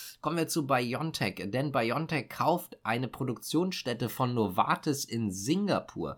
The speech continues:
Damit baut man sein weltweites Produktionsnetzwerk aus und vor allen Dingen halt mit dieser Übernahme in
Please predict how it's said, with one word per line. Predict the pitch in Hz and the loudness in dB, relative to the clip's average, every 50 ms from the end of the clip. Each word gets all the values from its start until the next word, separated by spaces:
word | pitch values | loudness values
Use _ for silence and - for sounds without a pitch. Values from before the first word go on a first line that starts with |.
| - - | -10 -4
Damit | 90 90 113 131 151 151 127 113 104 95 | 2 4 4 6 4 4 0 -2 0 2
baut | - 107 147 160 | 4 4 4 2
man | - 156 139 | 0 0 2
sein | 127 139 127 117 104 | 4 4 4 4 4
weltweites | 135 147 156 151 147 139 139 147 147 147 139 131 - - | 4 2 2 4 6 6 6 6 4 2 0 0 -2 -2
Produktionsnetzwerk | - - 131 120 117 - - - 202 208 - - - 135 135 143 151 151 - - 131 131 127 120 110 - - - - - | -4 -2 -2 -2 -2 -2 0 2 2 2 0 -2 -4 -2 -2 -2 -2 -2 -2 0 4 6 8 8 6 4 -2 -14 2 6
aus | - 170 190 208 196 196 - | 8 10 10 8 6 2 0
und | - - 123 120 123 - 110 - | -2 -4 -4 -4 -2 -2 -4 -2
vor | - - 92 78 | 0 2 2 4
allen | 117 127 131 131 131 | 4 4 2 2 2
Dingen | 131 123 110 110 | 0 0 0 2
halt | 107 104 104 104 104 104 | 4 6 6 6 4 2
mit | 104 110 120 117 - | 2 2 2 2 2
dieser | 110 104 98 110 101 | 0 2 2 2 0
Übernahme | - 104 101 104 95 92 90 85 85 87 87 90 | 0 0 0 0 0 0 0 0 0 0 0 -2
in | 90 - 104 101 98 110 117 | -2 0 0 0 0 0 -2